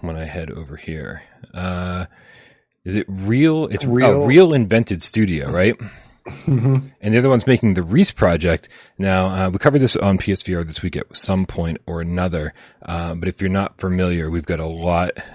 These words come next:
Speaker 1: uh, to tell you about the Reese project. Uh, but the, the prologue is now available on Steam.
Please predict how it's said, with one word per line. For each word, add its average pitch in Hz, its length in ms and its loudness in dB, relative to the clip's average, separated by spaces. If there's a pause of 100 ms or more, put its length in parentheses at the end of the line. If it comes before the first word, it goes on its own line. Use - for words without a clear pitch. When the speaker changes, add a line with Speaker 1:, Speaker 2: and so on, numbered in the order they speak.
(140)
Speaker 1:
uh, 85 220 -8
to - 100 -16
tell 139 160 4
you 131 80 4
about 90 180 -2
the 85 80 -10
Reese 85 160 -8
project. 87 480 -4 (420)
Uh, 85 280 -6 (260)
but - 160 -6
the, 90 140 -6 (180)
the 101 100 -8
prologue 85 800 2
is 87 180 -8
now 98 200 0
available 90 340 -2
on 90 220 -4
Steam. 143 400 0